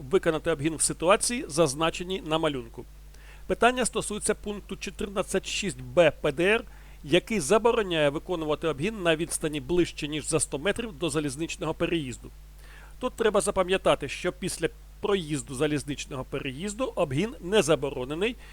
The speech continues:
якщо немає інших заборонених знаків або розмітки. На малюнку ми бачимо, що водій планує обігнати транспортний засіб, який знаходиться напроти знаку один тридцять один два.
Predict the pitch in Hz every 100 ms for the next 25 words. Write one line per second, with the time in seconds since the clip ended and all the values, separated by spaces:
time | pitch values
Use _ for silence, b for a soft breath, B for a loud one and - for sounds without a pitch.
0 | B 151 160 - 165 151 151 156 151 185
1 | 214 - 156 151 151 156 147 147 123 147
2 | 190 233 226 - 135 139 165 156 123 117
3 | - - - - - B B B 151 190
4 | 254 262 254 233 160 151 165 190 269 -
5 | - 196 185 190 214 180 190 202 185 170
6 | 165 175 156 175 160 - 165 151 - 156
7 | 156 131 208 - - - 151 160 - 170
8 | 127 147 - 233 - 214 - 160 165 180
9 | 165 147 131 214 214 208 - 151 165 160
10 | 165 165 - 165 160 160 123 131 98